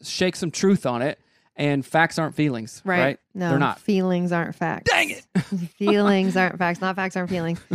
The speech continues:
Speaker 1: <laughs>
Speaker 2: Feelings aren't facts. So
Speaker 1: Feelings aren't
Speaker 2: feeling
Speaker 1: facts.
Speaker 2: afraid or feeling like you'll be a bad mom or feeling like you'll never get your kitchen clean is not true,
Speaker 1: Mm-hmm.
Speaker 2: right? But I really do want to push into this idea of adaptability, flexibility.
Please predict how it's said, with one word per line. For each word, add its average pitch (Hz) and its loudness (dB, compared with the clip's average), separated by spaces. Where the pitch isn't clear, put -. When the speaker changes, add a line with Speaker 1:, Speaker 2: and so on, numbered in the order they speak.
Speaker 1:
<laughs> - -4
Speaker 2:
Feelings 285 4
aren't 226 2
facts. 190 0
So 151 4
Speaker 1:
Feelings 165 6
aren't 330 6
Speaker 2:
feeling 349 4
Speaker 1:
facts. 302 6
Speaker 2:
afraid 262 6
or 233 4
feeling 269 0
like 254 2
you'll 247 2
be 226 2
a 220 2
bad 202 2
mom 185 2
or 160 -6
feeling 254 2
like 220 2
you'll 220 4
never 202 2
get 196 2
your 180 0
kitchen 196 2
clean 180 2
is 160 -2
not 170 -2
true, 160 -4
Speaker 1:
Mm-hmm. - -4
Speaker 2:
right? 165 0
But 226 4
I 240 6
really 285 6
do 254 4
want 240 4
to 214 2
push 240 4
into 208 2
this 185 0
idea 185 2
of 175 0
adaptability, 175 0
flexibility. 175 0